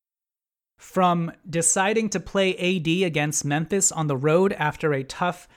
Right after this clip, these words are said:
Dallas game where the team overcame a twenty-seven point deficit and LeBron James went down with a foot injury,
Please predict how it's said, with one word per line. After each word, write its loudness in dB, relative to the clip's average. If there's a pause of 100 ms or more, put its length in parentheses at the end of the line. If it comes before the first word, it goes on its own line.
(160)
Dallas 2
game 2
where 2
the -4
team -4
overcame -2
a -2
twenty-seven -2
point -4
deficit 0
and -4
LeBron 2
James 0
went -2
down 0
with -2
a -8
foot -2
injury, 0